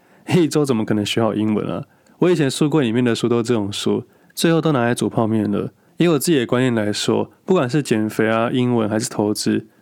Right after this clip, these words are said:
能不能学好，并不是作者的本身问题，错的可能是那个领域的佼佼者，但他背后花了心血跟努力，反而较少人去探讨。毕竟这样子的分享太辛苦了。投资交易也是啊，大家都喜欢看一些光鲜亮丽的对账单，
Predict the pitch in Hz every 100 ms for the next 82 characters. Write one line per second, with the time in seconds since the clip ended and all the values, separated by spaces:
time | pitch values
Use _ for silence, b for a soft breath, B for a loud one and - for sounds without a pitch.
0 | b 131 147 185 147 - 120 117 123 104
1 | - - 175 135 151 135 135 113 104 104
2 | 101 120 113 117 104 - 101 - - -
3 | 196 151 127 117 104 104 139 147 120 110
4 | 117 107 104 104 101 107 107 - 107 b
5 | b - 151 156 156 151 139 143 127 -
6 | 131 135 113 98 117 117 104 104 113 110
7 | b _ 113 104 110 117 131 110 107 101
8 | - - 107 113 107 - b b _ 160
9 | 165 160 160 120 117 107 127 120 104 131
10 | 110 110 107 110 104 - b b b -
11 | 147 175 180 175 113 101 - 113 107 -
12 | b b - 170 165 170 - 113 113 127
13 | 120 117 117 113 117 113 110 104 117 107
14 | 110 104 104